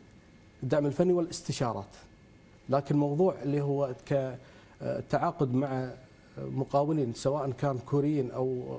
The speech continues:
غير كوريين، هذه ت-، يحتاج لها ما تقول مثل procedure ثاني، مثل ما احنا عارفين نحن ما تقول مثل محكومين في قانون المناقصات، ومحكومين كذلك في، في ضوابط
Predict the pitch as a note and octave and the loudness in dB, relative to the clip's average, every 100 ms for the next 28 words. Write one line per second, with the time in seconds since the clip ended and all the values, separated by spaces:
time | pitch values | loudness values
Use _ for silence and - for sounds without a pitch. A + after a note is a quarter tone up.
0 | B2+ D3 D3 - C#3+ D3 G3 - - - | -2 -2 0 0 2 4 2 -2 -14 -20
1 | - D#3 E3+ E3 D#3 D3+ - E3 C#3 E3+ | -2 2 2 0 -2 -2 0 0 0 0
2 | D#3+ C#3+ E3+ C#3 D#3 B2 D3 E3+ D3 C#3+ | 0 0 0 0 0 0 2 2 4 2
3 | A2 D3 B2 G#2 - - C#3+ D3+ E3+ E3 | 2 -2 -2 -6 -12 -4 -2 2 2 2
4 | E3 D3+ C#3+ D#3+ C3+ B2+ C3 C3+ C#3 C3 | 0 0 0 0 0 -2 -2 0 -2 -2
5 | B2+ - - - C3+ - - B2+ B2+ C3+ | -6 -10 -20 -8 -6 -2 0 0 0 -2
6 | C3 B2+ C3+ D#3+ E3+ D#3 C#3+ D3 D3+ D3+ | -2 0 0 0 0 0 -2 -4 -2 -2
7 | D3 C#3+ B2+ A#2 - C3 B2+ C3 C3 C3 | -2 -4 -8 -4 -2 -2 -2 -2 -4 -6
8 | - C3+ B2 - - - - - C#3 B2+ | -4 -4 -4 -8 -20 -20 -20 -2 0 2
9 | D3+ F3 D#3 | 2 0 -2